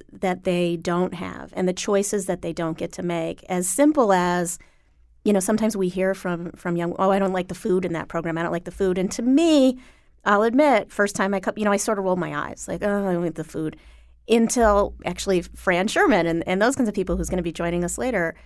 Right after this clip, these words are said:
helped me understand, you know, "Abby, you get to decide what you're having for breakfast, if you're having cereal or eggs, or,"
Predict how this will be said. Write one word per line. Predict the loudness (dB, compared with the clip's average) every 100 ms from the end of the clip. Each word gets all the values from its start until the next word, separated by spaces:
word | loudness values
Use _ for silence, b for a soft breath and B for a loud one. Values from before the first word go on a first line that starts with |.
| b b b
helped | 0 2 2
me | 2 2
understand, | 0 -2 0 2 4 2 -2 -6 -14 _ -4
you |
know, | -2 0
"Abby, | -2 -4
you | -4
get | -4 -6
to | -6
decide | -8 -6 -6
what | -8 -8
you're |
having | -10 -10 -12
for | -12
breakfast, | -12 -12 -16 -14
if | -10
you're | -10
having | -8
cereal | -10 -8 -6 -4 -4
or | -4 -6
eggs, | -8 -8 -8 -8
or," | -8